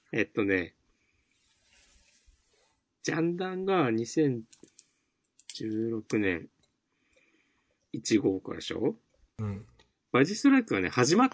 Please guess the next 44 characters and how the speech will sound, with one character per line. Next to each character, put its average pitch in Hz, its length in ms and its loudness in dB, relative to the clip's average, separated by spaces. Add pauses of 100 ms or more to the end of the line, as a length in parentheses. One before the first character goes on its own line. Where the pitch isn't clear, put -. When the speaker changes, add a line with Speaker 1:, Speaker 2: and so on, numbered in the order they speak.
(120)
Speaker 1:
た 220 100 4
ば 233 80 4
っ 226 120 -2
か 196 120 2
ぐ 196 80 4
ら 175 100 6
い 92 60 6
だ。 - 140 -6 (520)
Speaker 2:
な 165 120 2
る 156 80 4
ほ 147 100 2
ど。 110 240 -4
じ 185 160 0
ゃ 139 280 2
あ、 120 100 -12 (280)
一 175 200 -2
応 - 20 -8
ち - 80 -2
ゃ 233 60 4
ん - 20 0
と 220 60 -2
話 175 320 4
し - 40 -12
て 123 140 0
る 98 140 -2
は 98 160 -4
ず - 100 -6
な 90 120 -2
ん 85 40 -6
で 85 60 -10
す - 100 -10
ね、 87 220 -8
そ 110 160 -6
の 120 120 0
期 101 120 -2
間 85 200 -6
は。 82 160 -14 (520)
Speaker 1:
う 101 40 -16
ん。 87 40 -16
Speaker 2:
う 80 40 -16
ん。 82 120 -20 (720)
Speaker 1:
そ - 180 -12
う、 113 60 -8
第 139 400 0